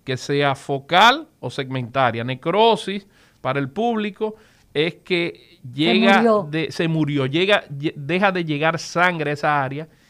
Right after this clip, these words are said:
Speaker 1: y se necrosa.
Speaker 2: Y pierde la vida.
Speaker 1: Pierde la vida,
Speaker 2: Entonces,
Speaker 1: exactamente.
Speaker 2: tú decías que esa inflamación del hígado puede ser por un virus.
Speaker 1: Puede ser por un virus. Por eso es que se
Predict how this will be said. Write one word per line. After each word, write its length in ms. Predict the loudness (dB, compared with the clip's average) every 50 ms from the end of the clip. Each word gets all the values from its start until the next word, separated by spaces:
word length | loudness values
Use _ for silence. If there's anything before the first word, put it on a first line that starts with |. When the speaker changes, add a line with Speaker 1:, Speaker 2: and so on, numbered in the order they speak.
| _ _ _
Speaker 1:
y 80 | -12 -10
se 120 | -8 -6
necrosa. 480 | -6 -6 -4 -6 -6 -6 -6 -6 -4 -4
Speaker 2:
Y 80 | -4 -2
pierde 420 | 0 0 2 2 2 2 0 0
la 140 | 0 0 -2
vida. 340 | -4 -6 -8 -8 -8 -6 -2
Speaker 1:
Pierde 300 | 0 0 0 0 0 0
la 100 | 0 -2
vida, 180 | -2 0 0
Speaker 2:
Entonces, 480 | 0 2 2 2 2 2 0 0 -2 -2 0
Speaker 1:
exactamente. 200 | 2 2 2 0 -2
Speaker 2:
tú 120 | -6 -4 -2
decías 540 | 0 -2 -2 -4 -6 -6 -4 -4 -4 -6 -6
que 320 | -6 -6 -6 -6 -6 -8 -12 _ _ _ -14 -8 -4
esa 240 | -4 -4 -4 -4
inflamación 680 | -6 -6 -4 -2 -2 -2 0 -2 -2 -2 -2 -2 0 0
del 200 | 2 2 2 0
hígado 360 | -2 -2 -2 -2 -2 -2 -4
puede 300 | -2 -2 -2 0 0 -2
ser 260 | 0 0 0 0 0
por 160 | 0 0 2
un 160 | 2 2 2
virus. 560 | 2 2 2 0 0 -2 -4 -6 -8 -14 _ _ _ _
Speaker 1:
Puede 340 | -6 0 2 2 4 2 2
ser 260 | 0 2 0 0 0
por 140 | 0 0 0
un 120 | 0 0 0
virus. 300 | 0 0 0 -2 -4 -4
Por 220 | -2 0 2 4
eso 360 | 4 4 4 4 4 4 4 2
es 160 | 2 0 -2
que 160 | -2 -4 -4
se 300 | -2 -2 -4 -4 -4 -4